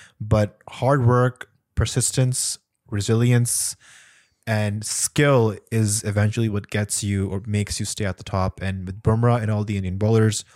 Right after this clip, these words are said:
for them to land the ball in a specific area with swing, with seam movement, with accuracy, it just takes hours and hours of repetition. Um, and, like, it's just, it's really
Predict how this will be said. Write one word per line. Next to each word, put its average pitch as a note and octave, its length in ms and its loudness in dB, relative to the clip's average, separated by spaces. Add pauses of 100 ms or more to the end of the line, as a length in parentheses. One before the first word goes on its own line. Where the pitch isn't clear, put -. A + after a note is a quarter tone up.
(1300)
for C3+ 200 0
them E3 160 0
to E3 80 2
land A#2+ 300 2
the A2+ 60 0
ball A2 540 2 (200)
in A2+ 140 -4
a G#2+ 40 0
specific A2+ 460 -6
area G#2 400 -2
with A2+ 220 -8
swing, G#2 600 -6 (460)
with A#2 160 -8
seam G#2+ 280 -4
movement, G2+ 340 -2
with G#2 100 -10
accuracy, G2+ 640 -4 (540)
it B2 40 -8
just B2+ 220 -2
takes A#2 260 0 (120)
hours A2 400 2
and G#2 100 -4
hours G#2 280 -2
of A2 60 -6
repetition. G2 680 -2 (540)
Um, G2 440 0 (300)
and, A#2 360 2 (280)
like, C#3 160 0
it's C#3 120 0
just, - 300 0
it's - 280 -4 (220)
really D3 440 0